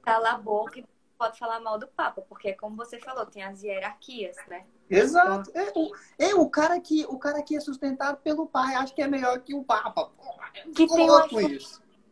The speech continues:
Speaker 1: comprado pelo pai, que a internet é paga pelo pai, que o três G é pago pelo pai, acha que vai ter mais moral que um Papa. E aí?
Speaker 2: <laughs>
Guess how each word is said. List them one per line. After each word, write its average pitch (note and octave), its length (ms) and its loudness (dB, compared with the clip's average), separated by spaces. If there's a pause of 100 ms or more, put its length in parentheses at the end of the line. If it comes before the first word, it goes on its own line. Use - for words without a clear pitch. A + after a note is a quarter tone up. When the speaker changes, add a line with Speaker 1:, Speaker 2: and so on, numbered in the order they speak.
(160)
Speaker 1:
comprado B3+ 500 -2
pelo C4 300 -6
pai, F#3+ 460 -4
que - 120 -16
a A#3 80 -8
internet B3 640 0
é A3+ 40 -10
paga G#3+ 280 -6
pelo - 300 -20
pai, F3+ 360 -8
que B3 120 -18
o B3 60 -14
três C#4 320 -4
G A#3 100 -6
é G#3+ 80 -4
pago G#3 240 -4
pelo A3+ 180 -12
pai, F#3 360 -8
acha B3 260 -2
que - 140 -18
vai A3+ 200 -4
ter A#3 140 -14
mais A3 200 -6
moral A#3 280 -6
que A#3+ 100 -18
um A#3+ 60 -14
Papa. - 340 -8 (640)
E G#4 100 -2
aí? C5+ 140 0
Speaker 2:
<laughs> - 560 -4